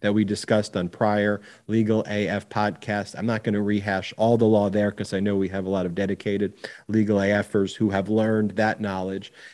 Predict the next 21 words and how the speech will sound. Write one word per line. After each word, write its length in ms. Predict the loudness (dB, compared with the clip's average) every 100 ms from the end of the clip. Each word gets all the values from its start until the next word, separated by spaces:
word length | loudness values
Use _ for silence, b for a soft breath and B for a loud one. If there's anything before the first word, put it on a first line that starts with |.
| B
The 100 | 0
update 480 | 2 0 4 4 4
here 440 | 2 2 4 4
is 220 | 2 -2 -2
there's 320 | 0 0 -4
a 160 | -6 -4
Doctor 720 | -2 -2 -2 0 2 2 0
Alan, 560 | -4 -2 -2 -2 -2 -6
uh, 320 | -8 -6 -6
Braid 600 | -8 -4 0 2 2 0
is 200 | -4 -6
his 160 | -8 -6
name, 340 | -6 -6 -8
San 280 | -8 -4 -2
Antonio 440 | -2 -2 -2 -2 -2
doctor, 560 | -4 -6 -6 -6 -8 B B B
physician 380 | -4 -2 0 -2
who 120 | -4
provides 440 | -4 -2 -2 -2
abortion 480 | -6 -4 -4 -4 -8 -6
care. 320 | -4 -2 -6